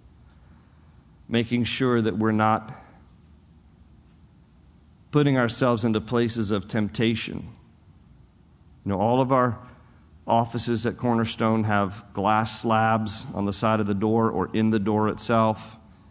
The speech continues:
Um, we rarely counsel women at all. We have other women who will do counseling for women. Um, we're never in a car alone with a woman, uh, unless she's related to us.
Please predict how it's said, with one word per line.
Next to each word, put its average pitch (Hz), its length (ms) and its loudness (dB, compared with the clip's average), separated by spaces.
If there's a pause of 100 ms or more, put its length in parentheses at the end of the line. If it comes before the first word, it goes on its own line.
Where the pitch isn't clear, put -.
(420)
Um, 95 460 -2 (920)
we 117 180 0
rarely 117 1000 2 (360)
counsel 117 600 0
women 113 360 2
at 107 100 2
all. 113 300 2
We 107 120 0
have 104 160 0
other 107 220 2
women 113 400 2
who 110 120 -2
will 107 240 0
do 113 520 0 (440)
counseling 113 560 0
for 101 180 -4
women. 113 680 0 (840)
Um, - 300 -8
we're 104 140 -2
never 117 300 2
in 107 120 2
a 104 40 0
car 110 300 0
alone 110 540 0
with 113 160 -4
a 117 80 2
woman, 120 480 -2 (1200)
uh, 95 220 0
unless 98 460 -4 (340)
she's 92 240 -6
related 110 420 0
to 123 120 2
us. 123 460 -2